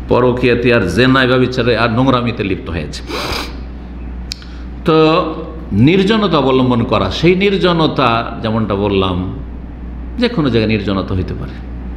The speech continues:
ডাক্তারের কাছে আজকাল অনেক মহিলারা পুরুষ ডাক্তারের কাছে চিকিৎসা করতে একাই গিয়ে হাজির, বুঝছেন না? না, মোটেই না,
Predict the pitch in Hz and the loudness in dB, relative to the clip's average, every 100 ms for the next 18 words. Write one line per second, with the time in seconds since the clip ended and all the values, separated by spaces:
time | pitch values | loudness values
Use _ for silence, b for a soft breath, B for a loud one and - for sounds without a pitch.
0 | - 131 175 175 196 190 190 180 185 170 | -6 -2 -2 0 0 0 0 0 0 0
1 | 160 175 160 165 170 151 147 139 117 92 | 0 0 2 2 0 2 2 2 2 -2
2 | 92 - - - - - - - - - | -6 -12 -12 -12 -12 -14 -14 -12 -12 -2
3 | 185 208 220 233 180 214 185 202 185 180 | 4 6 6 4 2 0 0 -2 0 0
4 | 180 170 190 180 190 180 170 180 160 165 | 0 -2 0 0 2 0 2 2 2 2
5 | 156 147 135 110 92 92 - - - - | 2 4 4 2 0 -6 -10 -12 -14 -14
6 | - - - - - - - - - - | -14 -14 -14 -12 -12 -12 -12 -12 -12 -12
7 | - 95 92 127 151 202 - - - - | -10 -6 -2 0 0 -2 -6 -10 -12 -12
8 | - - - - - - 120 101 98 104 | -12 -12 -10 -10 -10 -8 -2 0 2 2
9 | 117 127 160 | 2 2 2